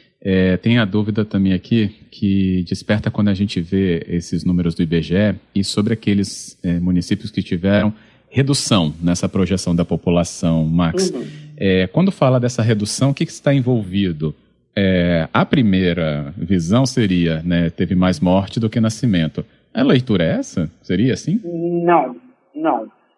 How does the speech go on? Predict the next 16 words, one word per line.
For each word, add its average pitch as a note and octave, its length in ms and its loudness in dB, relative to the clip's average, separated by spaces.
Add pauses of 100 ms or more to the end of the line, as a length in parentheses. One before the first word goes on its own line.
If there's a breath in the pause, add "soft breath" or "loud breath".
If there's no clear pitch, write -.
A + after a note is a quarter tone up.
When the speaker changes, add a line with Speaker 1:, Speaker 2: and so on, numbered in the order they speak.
(560)
Speaker 2:
É, C3 380 0
o, C#4 320 4
o G#3 540 4
registro G3+ 420 0
civil, F#3+ 640 2 (480)
ele F3 200 0 (100)
vem C4+ 300 0 (100)
sendo G#3 280 -2
utilizado C#3 840 0 (280)
pelo D#3 180 -4
I C#3 80 -2
B B2+ 180 -6
G B2 200 -10
E C3 460 0 (600)
para F#3 340 2
cálculo E3 720 0